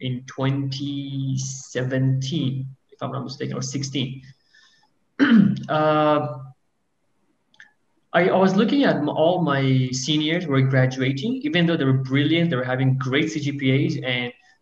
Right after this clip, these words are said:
they were wonderful individuals. They were all having difficulty, difficulty to find a job.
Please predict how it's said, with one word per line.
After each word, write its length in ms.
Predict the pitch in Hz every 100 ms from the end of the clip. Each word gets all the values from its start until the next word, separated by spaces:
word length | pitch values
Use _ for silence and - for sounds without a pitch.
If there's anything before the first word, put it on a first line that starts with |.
| -
they 60 |
were 160 | 123 117
wonderful 500 | 147 190 175 143 135
individuals. 720 | 131 123 127 135 165 220 - _ _ -
They 120 | 135
were 180 | 131 135
all 680 | 151 160 160 156 156 156 _ _ _ -
having 380 | - 135 143
difficulty, 760 | 139 143 160 165 151 139 156 139 139
difficulty 600 | 175 175 220 202 196 196
to 120 | 185 139
find 280 | 135 143 135
a 40 |
job. 320 | 135 120 107